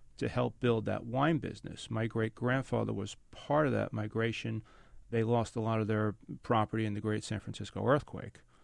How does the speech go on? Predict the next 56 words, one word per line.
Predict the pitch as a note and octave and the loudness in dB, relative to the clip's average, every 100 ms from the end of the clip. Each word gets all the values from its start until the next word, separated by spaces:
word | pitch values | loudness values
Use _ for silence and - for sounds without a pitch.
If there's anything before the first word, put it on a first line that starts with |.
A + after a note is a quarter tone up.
| - - | -20 -4
Then | A2+ | -2
they | G#2+ G#2 | 0 -2
moved | G#2 F#2+ | -4 -4
back | G#2 G2 | -4 -4
to | - | -4
New | G2+ | -4
York | G#2+ A2+ | 0 -2
'cause | - - | -4 -8
they | G#2 | -8
had | G#2 | -8
family, | - A#2 A#2 G#2+ | -2 -2 -2 -4
but | - | -2
they | A2 | 0
were | |
always | A2+ B2+ A2 | 4 4 2
involved | A2+ A2+ A2+ G#2 | 0 2 2 -2
in | |
different | G#2 A2 - A2+ | -6 -6 -4 0
ways | A#2 A2 G2+ | 2 2 0
in, | A2 | -6
in | G#2+ | -6
the | G#2+ | -4
wine | G#2 A2 | -2 -4
business. | G#2+ G#2+ G#2 G#2 - | -2 -4 -4 -8 -6
I | |
worked | G#2+ A2+ - | -2 -2 -2
my | A2 | -4
way | G#2 | -2
through | G#2 - | -4 -8
college | - A2 A2 G#2 | 0 2 2 -2
in | F#2+ | -4
a | |
liquor | G#2+ A#2 A#2 | -4 -6 -8
store. | - B2 A#2 A2 - - - - - _ _ | -8 -2 0 -2 -6 -20 -20 -20 -20 _ _
I | A#2+ | 2
remember | B2+ B2 A#2+ A2 | 4 4 2 -2
seeing | - C3 A#2+ A2+ | 0 2 2 2
guys | A2+ A2+ A2 - - - - | 2 2 0 -4 -12 -18 -4
in | B2 | -2
the | A#2 | 0
neighborhood | A2 A#2+ A2+ A#2 A2 | 2 0 2 0 2
making | A2+ G#2+ A2+ G#2+ | 0 0 -4 -2
wine | A2+ A2+ A2 | 0 0 0
in | |
their | G#2+ G2+ | -2 -4
garages, | F#2+ G2+ A2+ A2 A2 A2 G#2 - | -4 -2 0 2 0 -2 -4 -6
and | G#2 G2+ | -6 -4
it | G#2 | -6
was | F#2 | -8
so | - - - - C3 C3 B2+ A#2 | -10 -10 -10 0 4 6 6 2
horrendous. | A#2 A2+ A2+ A#2 G2+ F#2+ - - | 2 2 4 2 0 -4 -8 -8
I'd | G#2 - | -8 -4
see | B2+ | -2
them | A2 A2+ | 0 0
literally | A#2 A2 A2 | 0 0 -2
pouring | - B2 A#2 G#2+ | -4 0 0 0